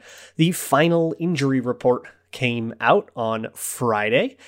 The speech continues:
Uh, Jordan Brailford, the defensive end they picked up, hasn't gotten much run. He's out for the game. Uh, Ezra Cleveland also out, kinda like we expected. He was a D N P all week.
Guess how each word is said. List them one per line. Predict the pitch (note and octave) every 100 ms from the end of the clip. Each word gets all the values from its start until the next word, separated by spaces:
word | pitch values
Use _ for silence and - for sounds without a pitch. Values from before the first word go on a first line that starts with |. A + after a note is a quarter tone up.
| - -
Uh, | B2 A#2 A2+
Jordan | A2+ D#3+ E3 D#3+
Brailford, | C3+ C#3 D3+ - D#3+
the | B2+
defensive | B2 B2+ A#2+ A#2+
end | B2
they | B2
picked | A#2 C3 B2+
up, | A#2
hasn't | A#2 A#2+ A2
gotten | - A2+
much | A2 B2
run. | A#2
He's | C#3 D3
out | B2+ B2+ -
for |
the | B2
game. | A#2+ A#2 A2 _ -
Uh, | A2+ -
Ezra | D3+ D#3+
Cleveland | C#3 C3 B2+ A#2+
also | D#3 D3 D#3+ C#3+
out, | A2+ A#2
kinda | G3+ F#3
like | E3 C#3+
we |
expected. | C3 - A2+ A2+
He | A2+
was | B2+
a |
D | B2 A#2
N | A#2
P | A#2+ A2+
all | A2+
week. | G#2+ A2